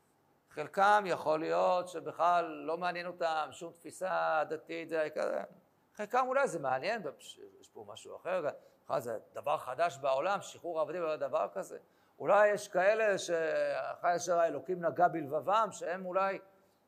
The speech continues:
תופסים עוד מעבר לזה. עומדים שם מעמד הר סיני, הם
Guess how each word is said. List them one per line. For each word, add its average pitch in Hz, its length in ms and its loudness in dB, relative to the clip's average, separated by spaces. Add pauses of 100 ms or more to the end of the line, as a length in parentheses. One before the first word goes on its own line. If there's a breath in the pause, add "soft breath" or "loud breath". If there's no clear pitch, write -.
(280)
תופסים 180 260 0
עוד 170 100 -2
מעבר 190 320 0
לזה. 180 360 -6 (680)
עומדים 175 260 -12
שם 170 200 -2
מעמד 147 340 0
הר 139 120 -2
סיני, 143 300 -10
הם 170 260 0